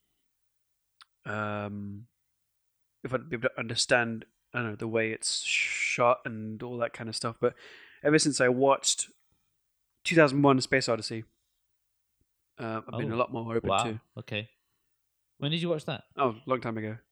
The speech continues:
Speaker 2: Oh, okay.
Speaker 1: Um, but I, I hadn't watched it since maybe, what, four or five years ago, six years ago. So it's pretty late. I was late to the party, but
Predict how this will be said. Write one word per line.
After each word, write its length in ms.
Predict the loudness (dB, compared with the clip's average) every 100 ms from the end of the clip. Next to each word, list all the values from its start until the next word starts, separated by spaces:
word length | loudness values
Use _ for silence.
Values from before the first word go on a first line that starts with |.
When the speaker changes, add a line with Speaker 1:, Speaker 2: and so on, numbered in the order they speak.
| _
Speaker 2:
Oh, 200 | -6 -6 -8 _ -20
okay. 140 | -20 -20 _
Speaker 1:
Um, 1120 | -6 -4 -4 -4 -4 -6 -8 -12 -16 -18 -20 -20 _ _ _ _ _ _ _ _ _ _
but 100 | 0
I, 180 | 0 -4 -12 -20 _ _
I 40 | -8
hadn't 340 | -6 -8 -6
watched 340 | 0 2 2 -2
it 160 | -8 _ -12
since 220 | -12 -10 -6
maybe, 240 | -6 -6 -6
what, 180 | -8 -6
four 140 | -8
or 40 |
five 220 | 0 2 2
years 140 | 2
ago, 120 | 0
six 220 | -2 -6 -8
years 140 | -8
ago. 180 | -8 -12 _ _ _ _ _ _ _ _ _ _ _ _ _
So 120 | -12
it's 100 | -8
pretty 240 | 4 4 8
late. 280 | 6 6 2
I 40 | -6
was 140 | -6 -8 2
late 280 | 4 4 0
to 80 | -2
the 60 |
party, 260 | 4 4 2
but 160 | -8